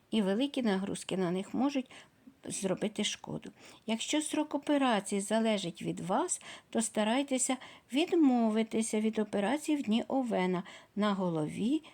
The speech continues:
та на лиці. От. Коли ж місяць проходить знак овена, варто обмежити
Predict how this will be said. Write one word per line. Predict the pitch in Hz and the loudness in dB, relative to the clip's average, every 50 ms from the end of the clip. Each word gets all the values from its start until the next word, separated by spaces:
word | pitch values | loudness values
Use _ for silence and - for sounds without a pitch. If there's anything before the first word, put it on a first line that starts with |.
| - _ _ | -20 _ _
та | - 190 214 | -2 0 2
на | 240 240 226 220 | 2 2 2 2
лиці. | 214 202 202 202 - - - - - 185 - _ _ - - - - - - | 0 0 -4 -6 -6 -10 -12 -10 -10 -12 -14 _ _ -20 -20 -20 -20 -16 -10
От. | - 170 165 - - - _ - - - - - - - - - - - - - - - - - - - _ _ _ _ | -8 -6 -6 -6 -8 -10 _ -20 -20 -20 -20 -20 -20 -20 -20 -20 -20 -20 -20 -20 -20 -20 -20 -20 -20 -20 _ _ _ _
Коли | - - 254 254 247 247 247 254 | -2 0 2 2 4 4 4 2
ж | 247 247 247 | 2 2 2
місяць | 233 240 240 240 220 196 - - - 175 175 - | 2 4 4 4 4 2 0 0 -2 -2 -4 -4
проходить | - - 214 226 226 - 226 202 196 202 | -4 -4 -4 -2 -2 -2 -2 -2 -2 -2
знак | 202 202 202 185 185 - - | 0 0 0 0 -2 -2 -4
овена, | 185 180 208 247 320 339 269 180 202 - _ _ _ - | -2 0 0 2 4 4 4 2 0 -2 _ _ _ -4
варто | 214 220 233 - - - - | -2 0 0 0 0 -2 -2
обмежити | - - 247 220 208 208 208 220 220 240 247 - - 277 277 | 0 0 2 2 2 2 2 2 0 -2 -4 -2 -2 -2 -2